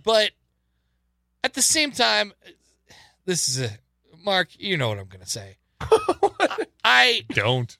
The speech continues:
Speaker 1: you do. The, I, I don't really care
Speaker 3: Just
Speaker 1: what I eat.
Speaker 3: give me food.
Speaker 1: Yeah. I
Speaker 2: What
Speaker 1: like,
Speaker 2: don't you like,
Speaker 1: I,
Speaker 2: Happer?
Speaker 1: n-, not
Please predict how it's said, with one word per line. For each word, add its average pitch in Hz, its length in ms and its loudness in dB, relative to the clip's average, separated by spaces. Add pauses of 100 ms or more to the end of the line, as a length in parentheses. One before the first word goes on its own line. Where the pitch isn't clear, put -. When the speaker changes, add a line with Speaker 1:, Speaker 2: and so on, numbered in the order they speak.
Speaker 1:
you 214 160 0
do. 104 180 -10 (1040)
The, 170 680 2 (2250)
I, 320 80 -4 (120)
I 330 100 2
don't 381 160 2
really 320 220 2
care 202 400 0
Speaker 3:
Just 117 100 2
Speaker 1:
what 139 120 0
I 117 100 0
eat. 107 240 -12
Speaker 3:
give 117 160 2
me 113 120 0
food. 110 440 -4
Speaker 1:
Yeah. 151 380 2 (200)
I 208 140 4
Speaker 2:
What 262 100 8
Speaker 1:
like, 254 80 -2
Speaker 2:
don't 247 260 2
you 180 100 -4
like, 90 300 -6
Speaker 1:
I, - 60 -2
Speaker 2:
Happer? 113 280 -4
Speaker 1:
n-, 208 200 -10 (300)
not 269 340 -2